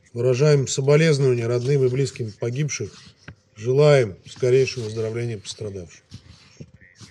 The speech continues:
Вместе с тем мы бы-, были вынуждены воздержаться при голосовании по проекту резолюции Совета Безопасности по Афганистану. Сделали это по причине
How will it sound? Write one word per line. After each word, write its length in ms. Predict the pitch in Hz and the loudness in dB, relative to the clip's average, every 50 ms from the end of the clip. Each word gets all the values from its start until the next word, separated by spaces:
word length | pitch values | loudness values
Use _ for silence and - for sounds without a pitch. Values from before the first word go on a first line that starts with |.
| - - _ _ _ _ _ - - _ _ _ _ _ _ _ _ _ | -20 -20 _ _ _ _ _ -20 -20 _ _ _ _ _ _ _ _ _
Вместе 420 | 113 127 151 175 151 - - 156 | -6 0 0 2 2 2 0 -4
с 40 | 127 | -2
тем 240 | - 185 185 170 160 | 2 2 2 2 2
мы 100 | 151 143 | 0 0
бы-, 260 | 143 160 165 - - _ - | 0 -2 -6 -6 -8 _ -16
были 320 | 127 127 156 180 175 165 | -10 -6 -4 -2 -2 -2
вынуждены 640 | 143 139 180 190 165 151 135 120 123 117 113 110 | -2 2 2 2 2 2 0 -4 -6 -8 -8 -8
воздержаться 720 | 104 110 117 113 113 139 139 131 135 160 160 147 - - 127 | -10 -10 -10 -6 -4 -2 -2 0 0 0 0 0 -2 -6 -10
при 180 | 104 - - - | -8 -6 -6 -4
голосовании 640 | 120 123 123 117 - - 135 135 143 143 135 127 123 | -4 -4 -6 -6 -6 -4 0 0 2 2 0 -2 -4
по 140 | - - | -6 -8
проекту 400 | - - 135 131 131 127 - 131 | -8 -4 -4 -2 -2 -4 -6 -8
резолюции 520 | 117 110 113 127 127 135 135 123 - 123 104 | -10 -6 -4 -2 -2 -2 -2 -4 -6 -10 -10
Совета 340 | - 127 120 123 123 120 120 | -6 -4 -2 -2 -2 -4 -6
Безопасности 640 | 110 113 113 117 110 - 139 127 123 - - - | -8 -6 -6 -6 -4 -2 -2 -4 -4 -6 -10 -12
по 100 | - 113 | -10 -8
Афганистану. 600 | 110 107 110 107 104 104 - - - 104 92 85 82 82 - - - _ _ _ - - - - _ _ _ _ _ _ _ _ _ _ - _ | -8 -8 -8 -10 -10 -10 -10 -10 -12 -12 -12 -14 -16 -20 -20 -20 -20 _ _ _ -20 -20 -20 -20 _ _ _ _ _ _ _ _ _ _ -20 _
Сделали 580 | - 101 104 110 131 170 190 190 175 160 143 127 | -16 -14 -8 0 4 6 8 8 8 8 6 6
это 140 | 120 120 | 4 2
по 120 | 110 - 120 | -4 -8 -8
причине 600 | - - 135 127 - - 165 156 151 143 135 127 | -4 -4 -4 -2 -2 -2 0 0 2 2 2 0